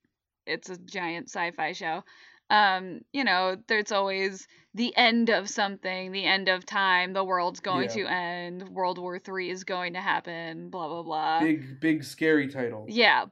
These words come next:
Speaker 1: but
Speaker 2: Bad Wolf, Bad Wolf, scary, scary thing.
Speaker 1: Okay, but,
Speaker 2: Bad
Speaker 1: but,
Speaker 2: Wolf, scary thing.
Speaker 1: but not scary thing. That's not what I'm saying. I'm saying specifically, like,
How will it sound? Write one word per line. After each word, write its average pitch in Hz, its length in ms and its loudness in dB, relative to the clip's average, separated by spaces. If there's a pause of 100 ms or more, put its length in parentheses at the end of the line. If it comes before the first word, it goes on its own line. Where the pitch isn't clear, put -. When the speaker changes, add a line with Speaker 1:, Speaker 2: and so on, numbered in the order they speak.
Speaker 1:
but 339 360 8 (240)
Speaker 2:
Bad 151 320 6
Wolf, 156 500 4
Bad 156 240 4
Wolf, 147 200 2
scary, 123 560 0
scary 180 360 2
thing. 113 320 -8 (280)
Speaker 1:
Okay, 320 260 0
but, 240 120 -8
Speaker 2:
Bad 359 240 8
Speaker 1:
but, 381 100 10
Speaker 2:
Wolf, 349 100 2
scary 143 320 0
thing. 135 320 0
Speaker 1:
but 349 140 4
not 370 260 8
scary 302 440 4
thing. 185 240 -2
That's 240 180 2
not 247 80 4
what 240 100 4
I'm 202 120 0
saying. 180 240 -2
I'm 220 120 2
saying 226 260 -4
specifically, 254 640 0
like, 208 300 4